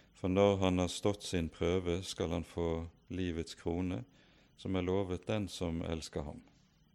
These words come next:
Ingen som blir fristet, må si:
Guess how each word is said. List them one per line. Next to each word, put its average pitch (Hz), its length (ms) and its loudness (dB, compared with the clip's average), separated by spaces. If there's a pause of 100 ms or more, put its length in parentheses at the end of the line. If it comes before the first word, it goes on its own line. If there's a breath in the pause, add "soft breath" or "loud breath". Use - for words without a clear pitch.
(840 loud breath)
Ingen 101 360 2
som 87 220 0
blir 92 200 2
fristet, 85 640 -4
må 85 220 0
si: 76 340 -8